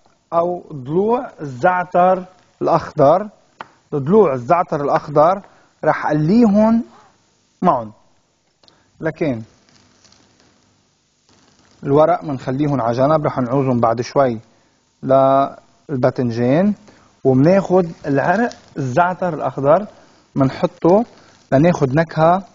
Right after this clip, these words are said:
أو يعطونا نكهة، نكهة للكوسة. لكن ضلوع الزعتر الأخضر، لكن مشاهدينا اليوم وصفاتنا عنا هول ثلاث وصفات يعتبروا appetizer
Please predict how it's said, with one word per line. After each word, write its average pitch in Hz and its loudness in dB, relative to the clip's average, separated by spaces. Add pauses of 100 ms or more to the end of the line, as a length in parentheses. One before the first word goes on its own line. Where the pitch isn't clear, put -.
(160)
أو 135 2
يعطونا 135 0
نكهة، 147 -2 (240)
نكهة 143 0
للكوسة. 139 -2 (540)
لكن 135 -2 (180)
ضلوع 131 2 (540)
الزعتر 151 -2
الأخضر، 156 -6
لكن 156 -8
مشاهدينا 156 -2 (560)
اليوم 151 2
وصفاتنا 156 -2
عنا 151 0 (720)
هول 143 4
ثلاث - -4
وصفات 160 0
يعتبروا 151 0 (300)
appetizer 151 0